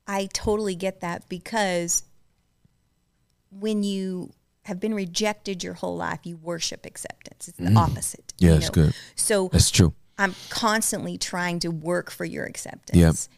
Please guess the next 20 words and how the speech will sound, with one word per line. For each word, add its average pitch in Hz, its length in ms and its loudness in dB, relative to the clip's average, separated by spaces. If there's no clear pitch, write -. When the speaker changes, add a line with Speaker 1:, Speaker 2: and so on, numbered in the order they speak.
Speaker 2:
Yep. 80 260 8
Speaker 1:
And 240 140 -4
even 330 220 -4
in 269 160 2
that 226 200 -2
room, 156 420 -4
Speaker 2:
Yep. 80 240 6
Speaker 1:
I 202 120 -6
thought 247 280 0
I 165 80 2
was 160 160 -6
working 165 420 -8
toward 160 460 -8
their 175 340 -4
acceptance. 85 920 0
Speaker 2:
Mm-hmm. 82 140 2
Speaker 1:
But 175 100 -4
instead, 160 360 -4
it 156 120 -6
was - 380 -4